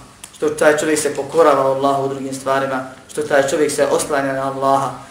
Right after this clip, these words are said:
pa Ebu Talib se oslanjao na Allaha i volio Allaha i pomagao Allahu vjeru. Abdul Muttalib, isto tako. I spominjali smo primjere ovdje. I tako dalje. Ali to ih nije uvelo u islam.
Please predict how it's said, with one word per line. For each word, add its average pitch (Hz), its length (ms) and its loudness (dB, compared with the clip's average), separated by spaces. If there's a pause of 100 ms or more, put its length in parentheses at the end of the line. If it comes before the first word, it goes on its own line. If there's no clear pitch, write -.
(120)
pa 147 120 -2
Ebu 143 200 0
Talib 135 380 0
se 127 100 -6
oslanjao 131 420 -6 (880)
na 135 220 -2
Allaha 131 400 0 (140)
i 139 60 -4
volio 135 340 0
Allaha 131 380 -4
i - 100 -8
pomagao 139 400 0
Allahu 131 340 -2
vjeru. 139 220 0 (640)
Abdul 143 280 -2
Muttalib, 139 420 0 (260)
isto 147 280 -4
tako. 131 340 -4 (400)
I - 40 -16
spominjali 143 420 -4
smo 135 100 -8
primjere 131 360 -8
ovdje. 135 260 -2 (560)
I 147 140 -8
tako 147 300 0
dalje. 131 340 -2 (200)
Ali 139 180 -10
to 196 160 -4
ih 151 140 -6
nije 165 160 -8
uvelo 135 220 -6
u 131 60 -8
islam. 110 360 -12